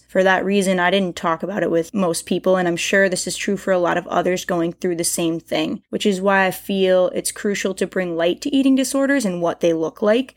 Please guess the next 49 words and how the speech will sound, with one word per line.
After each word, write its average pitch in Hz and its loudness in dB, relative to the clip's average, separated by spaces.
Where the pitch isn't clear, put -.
The 208 0
more 226 4
educated 202 0
we 185 -2
can 185 -6
be, 185 -2
the 175 -2
better 175 2
we're 175 -4
able 175 0
to 196 -8
support 175 -4
those 165 0
that - -6
can - -6
be - -6
struggling. - -4
This 226 2
episode 196 2
might 180 0
be 185 0
the 180 2
longest 170 -2
one 180 0
that 156 0
I - -4
put - -4
out 165 0
yet, 175 2
so - -4
please 254 2
forgive 196 -2
me. 190 0
I 185 0
just 190 -2
find 196 -2
the 180 -2
neurological 175 0
effects - -2
of 180 -8
an 175 -2
eating 170 -2
disorder 175 0
on 165 0
the 160 -4
brain 165 -2
to 170 -4
be - -6
fascinating, 175 -2